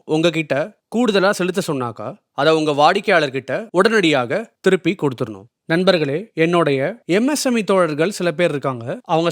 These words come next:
சொல்றாங்க, "சரி, இது கடனை பத்திய விஷயம்தான், அதுல நியாயமான மற்றும் வெளிப்படையான கட்டணம் இருக்கு. ஆனா சில வங்கிகள்லாம் இங்க என்ன செய்யறாங்கன்னா,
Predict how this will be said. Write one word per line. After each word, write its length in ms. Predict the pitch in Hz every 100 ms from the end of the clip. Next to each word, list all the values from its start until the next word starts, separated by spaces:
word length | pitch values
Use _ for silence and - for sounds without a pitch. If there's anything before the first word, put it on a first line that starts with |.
| 175
சொல்றாங்க, 480 | 175 185 139 143 233
"சரி, 320 | - 147 117 _ -
இது 260 | 156 202
கடனை 300 | 226 208 240
பத்திய 260 | 214 180 170
விஷயம்தான், 640 | 147 175 139 120 170 - _ _ _ _
அதுல 320 | 156 151 175
நியாயமான 600 | 180 156 196 214 214 226
மற்றும் 280 | 196 156 165
வெளிப்படையான 580 | 151 180 190 185 190 190
கட்டணம் 320 | 165 160 143
இருக்கு. 380 | 127 127 143 143 _ _
ஆனா 220 | 185 226
சில 260 | 226 208 220
வங்கிகள்லாம் 720 | 208 214 214 185 143 131 226 - -
இங்க 240 | 175 165
என்ன 220 | 156 202 233
செய்யறாங்கன்னா, 600 | 190 170 151 117 120 208